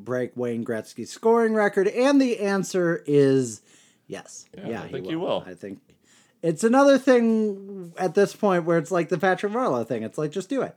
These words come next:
Speaker 2: Just keep him.
Speaker 1: Why would you not
Speaker 2: Yeah,
Speaker 1: do it?
Speaker 2: Washington just has to keep signing him
Speaker 1: Yeah.
Speaker 2: there until he does it.
Speaker 1: Unless he just, just does the shitty thing and is just like,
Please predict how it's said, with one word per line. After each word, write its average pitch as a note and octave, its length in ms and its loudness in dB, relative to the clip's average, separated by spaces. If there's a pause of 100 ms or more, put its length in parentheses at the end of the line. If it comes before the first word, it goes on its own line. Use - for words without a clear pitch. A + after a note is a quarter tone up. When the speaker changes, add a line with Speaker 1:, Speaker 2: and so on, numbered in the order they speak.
Speaker 2:
Just - 220 -16
keep D#3+ 260 -8
him. B2 120 -4
Speaker 1:
Why E3+ 120 2
would F3+ 180 2
you G3+ 80 4
not G3+ 240 2
Speaker 2:
Yeah, C4 60 0
Speaker 1:
do D#3+ 80 2
it? A2+ 40 2
Speaker 2:
Washington B2+ 420 -4
just G#2 120 -12
has G#2+ 140 -8
to F#2+ 80 -10
keep A#2 320 -14 (240)
signing G#2+ 480 -8
him G#2+ 180 -8
Speaker 1:
Yeah. D4 220 -2
Speaker 2:
there G2 240 -8 (480)
until F#2+ 320 -10
he F#2 80 -8
does D#2+ 200 -12
it. D#2+ 140 -12 (180)
Speaker 1:
Unless G3 360 -4
he G#3+ 160 -2
just, F3 260 -10
just F3 240 -4
does E3 240 0
the E3 140 0
shitty C#3 420 0
thing B2+ 240 -2
and B2 140 -4
is A2+ 100 -8
just B2 220 -8
like, E3+ 180 -6